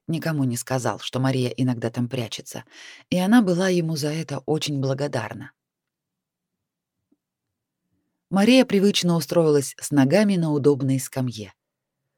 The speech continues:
Подушки бы садовые сюда набросать, но чего нет, того нет.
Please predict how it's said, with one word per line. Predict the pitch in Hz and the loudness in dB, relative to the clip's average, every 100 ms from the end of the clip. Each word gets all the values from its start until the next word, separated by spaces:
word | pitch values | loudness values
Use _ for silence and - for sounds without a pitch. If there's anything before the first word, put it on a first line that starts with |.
| _ _ _ _ | _ _ _ _
Подушки | - 180 285 - 139 | -6 0 0 0 -4
бы | 135 | -2
садовые | 139 147 135 135 | 0 2 2 2
сюда | 131 147 143 | 0 0 0
набросать, | 139 135 135 - 135 131 _ _ - _ | 2 0 0 -2 -4 -4 _ _ -20 _
но | 180 226 277 | 2 6 4
чего | 285 247 185 | 4 2 2
нет, | 165 175 220 - - | 2 -2 -2 -6 -4
того | 220 139 | -2 0
нет. | 131 110 - | -2 -4 -10